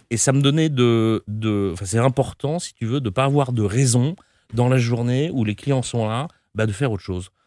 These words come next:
Moi, je vois des entrepreneurs, euh, qui, qui, qui passent, euh, des rendez-vous chez l'expert comptable à quinze heures, euh, c'est pas possible, quoi. Euh, l'expert comptable, enfin, à quinze heures, quand tu montes ta boîte, t'es, t'es, t'es au business, quoi. Enfin, c'est, euh, c'est voilà. Et puis, le deuxième truc qui m'a vachement aidé, c'est, euh,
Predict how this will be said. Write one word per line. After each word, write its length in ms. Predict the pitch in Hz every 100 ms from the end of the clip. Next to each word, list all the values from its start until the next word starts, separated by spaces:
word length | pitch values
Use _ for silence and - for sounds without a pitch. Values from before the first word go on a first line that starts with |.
| _
Moi, 100 | 117
je 60 | 135
vois 100 | 135
des 160 | 117 113
entrepreneurs, 640 | 117 120 - 110 120 143
euh, 100 | 120
qui, 180 | 95 113
qui, 220 | - 110
qui 100 | 101
passent, 240 | 107 123 -
euh, 180 | 101 95 - _ _ _ - -
des 80 |
rendez-vous 320 | 110 117 120 143
chez 120 | 117
l'expert 280 | 104 113 -
comptable 280 | 107 127 104
à 60 |
quinze 340 | 92 110 104 110
heures, 200 | 131 117
euh, 320 | 95 92 92
c'est 120 | 90
pas 100 | 107
possible, 280 | 107 127 151
quoi. 220 | - 95 92
Euh, 300 | 95 95 98
l'expert 300 | 104 - 107
comptable, 320 | - 101 143
enfin, 460 | 107 110 95 90 92
à 80 | 104
quinze 200 | 98 110
heures, 100 | 131
quand 120 | - 120
tu 80 | 113
montes 160 | 104
ta 120 | -
boîte, 180 | 107 143 -
t'es, 300 | 110 101 98 101
t'es, 340 | 101 95 98 98
t'es 80 | 117
au 80 | 110
business, 360 | 117 135 131
quoi. 200 | - 98
Enfin, 220 | 90 107
c'est, 280 | 95 113 90
euh, 200 | 92 98 - _ _ _ _
c'est 100 | -
voilà. 200 | 113 101 -
Et 120 | 117
puis, 100 | 156
le 120 | 135
deuxième 340 | 127 185 170 170
truc 160 | -
qui 100 | 156
m'a 120 | 143 135
vachement 260 | 156 170
aidé, 280 | 127 120 147
c'est, 280 | 139 - 131
euh, 220 | 127 98